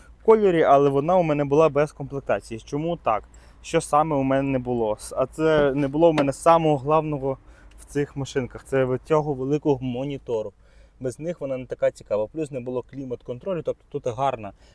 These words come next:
комплектація, і у мене була механіка, а це автомат.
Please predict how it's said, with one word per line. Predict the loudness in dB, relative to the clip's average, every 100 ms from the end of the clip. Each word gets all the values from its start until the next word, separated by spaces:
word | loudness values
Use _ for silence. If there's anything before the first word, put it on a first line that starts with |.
| _
комплектація, | -12 -8 -10 -8 -8 -8 -8 -10
і | -6
у | -4
мене | -2 -2 -4
була | -2 0 0
механіка, | -4 -8 -10 -10 -12
а | -14
це | -8 -10
автомат. | -10 -16 -10 -10